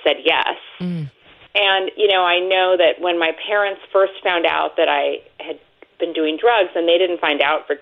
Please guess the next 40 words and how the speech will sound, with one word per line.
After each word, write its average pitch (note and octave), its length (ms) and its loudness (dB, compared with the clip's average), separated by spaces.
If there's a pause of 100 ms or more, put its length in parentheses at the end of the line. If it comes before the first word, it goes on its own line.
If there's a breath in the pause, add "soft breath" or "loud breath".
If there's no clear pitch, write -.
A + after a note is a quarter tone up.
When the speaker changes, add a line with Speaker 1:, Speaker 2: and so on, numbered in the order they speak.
Speaker 1:
ten D3+ 160 -4
years, D#3 440 -2 (460 loud breath)
they A3+ 100 6
were C4+ 200 4
so B3 80 6 (220)
shocked, G#3 500 0
and E3+ 140 0
there E3 80 0
was D#3+ 140 4 (140)
so, A#3 360 4 (120)
so C#4+ 160 2
many B3+ 220 0
questions, F#3+ 840 0
and F3+ 120 -2
they F#3 140 2
really G#3 420 4
didn't F3 280 0
understand, D#3 640 -4
like, - 180 -8
how E3 300 0
I D#3 100 2
could D3+ 160 -2
cross - 320 -4 (120)
that D#3+ 200 -2
line. A3 400 2
And D#3+ 80 -2
I D#3 160 0
think F#3 240 -4
that D#3+ 160 2 (300 loud breath)
what's F3+ 180 0
important F3+ 540 -2
for E3 80 -8
people D#3+ 500 2
who D#3 80 -2
haven't F3+ 320 -2
experienced D#3+ 640 -2
addiction F3+ 420 -2
to - 60 -10
understand F3+ 640 -4
is D#3 80 0